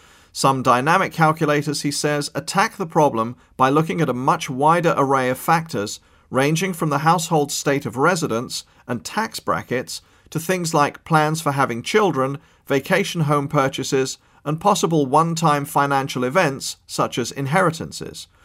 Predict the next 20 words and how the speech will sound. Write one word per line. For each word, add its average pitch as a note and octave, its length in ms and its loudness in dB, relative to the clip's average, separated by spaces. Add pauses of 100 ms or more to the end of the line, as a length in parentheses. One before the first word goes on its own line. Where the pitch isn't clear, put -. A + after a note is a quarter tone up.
(360)
While A2 220 0
a B2 40 -4
static E3 440 0
planner D3+ 320 2
typically D3+ 480 0
assumes D#3+ 480 0
the D3+ 60 -4
cost E3 300 2
of C#3+ 120 0
living C3+ 300 0
merely C3 260 0
rises B2 480 0
with B2+ 120 -4
inflation B2+ 580 -2
year C3 240 2
by A#2 180 0
year, D3 520 2 (320)
a D#3 60 0
dynamic D#3 600 2
one C3 260 0